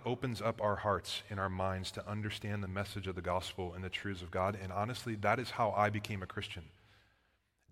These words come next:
Did not grow up with a Bible background, didn't grow up with a church background, but I had a friend in my senior year in college,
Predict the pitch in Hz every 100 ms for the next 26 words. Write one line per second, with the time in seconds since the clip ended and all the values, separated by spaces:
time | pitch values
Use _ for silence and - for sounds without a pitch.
0 | - 127 117 127 127 127 123 131 117 107
1 | 95 113 117 107 123 123 123 120 120 123
2 | 113 120 123 98 - 120 120 - 120 117
3 | - 135 135 113 104 110 120 - 135 123
4 | 107 107 104 98 98 - 120 120 117 123
5 | 117 120 123 107